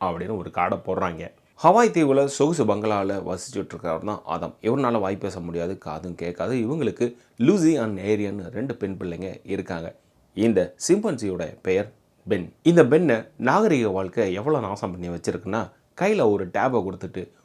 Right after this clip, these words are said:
"உனக்கு என்ன வேணுமோ அதை அமுத்துனீனா அது சொல்லும், நாங்க தெரிஞ்சுக்குவோம்" அப்படின்னு லூசி ஏரியும் சொல்ல, அதுவோ பேட், டெத் இது ரெண்டையும் தாண்டி வேற சில வார்த்தைகளையும் அமுத்தி அமுத்தி காட்டுது.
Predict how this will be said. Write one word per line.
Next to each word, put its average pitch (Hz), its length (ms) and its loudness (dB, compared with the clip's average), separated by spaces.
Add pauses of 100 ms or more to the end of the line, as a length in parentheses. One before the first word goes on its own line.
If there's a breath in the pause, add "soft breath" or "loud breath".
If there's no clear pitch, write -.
(200 soft breath)
"உனக்கு 131 400 2
என்ன 190 220 4
வேணுமோ 123 480 2
அதை 104 200 2
அமுத்துனீனா 131 600 0
அது 98 280 -4
சொல்லும், 160 440 2
நாங்க 107 240 2
தெரிஞ்சுக்குவோம்" 113 800 2
அப்படின்னு 101 360 -2
லூசி 123 340 -2
ஏரியும் 101 360 -2
சொல்ல, 95 500 -2 (100)
அதுவோ 120 400 8 (600)
பேட், 107 260 8 (560)
டெத் 117 240 8 (440)
இது 135 180 6
ரெண்டையும் 160 280 8
தாண்டி 120 420 2 (120)
வேற 190 220 4
சில 123 260 6
வார்த்தைகளையும் 117 540 2
அமுத்தி 131 260 6
அமுத்தி 104 160 0
காட்டுது. 98 480 0